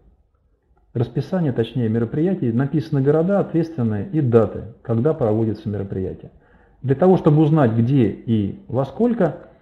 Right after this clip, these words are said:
ну, лучшее, что вы можете сделать, позвонить людям, ответственным в этих городах за развитие бизнеса.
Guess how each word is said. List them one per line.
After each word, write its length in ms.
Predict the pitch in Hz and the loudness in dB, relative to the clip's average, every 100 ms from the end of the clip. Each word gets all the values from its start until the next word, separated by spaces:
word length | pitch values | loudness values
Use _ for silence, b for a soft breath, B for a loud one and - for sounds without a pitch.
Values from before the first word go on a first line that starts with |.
| b b - | b b -6
ну, 380 | 185 160 - _ - | -4 -4 -10 _ 0
лучшее, 320 | 175 - 131 | 0 2 -2
что 180 | - 139 | 0 2
вы 60 | |
можете 300 | 139 131 135 | 2 0 -4
сделать, 320 | 127 190 - - | 0 0 0 0
позвонить 420 | 113 139 147 127 | 0 0 0 0
людям, 280 | 175 160 226 | 2 4 2
ответственным 480 | 226 143 143 120 | 2 -2 -2 0
в 20 | 110 | 0
этих 220 | 107 110 | 0 0
городах 400 | 113 117 147 113 | 0 0 0 0
за 120 | 107 | 0
развитие 440 | 113 98 107 104 | 0 -2 -4 -4
бизнеса. 400 | 98 98 - - | -4 -6 -10 -20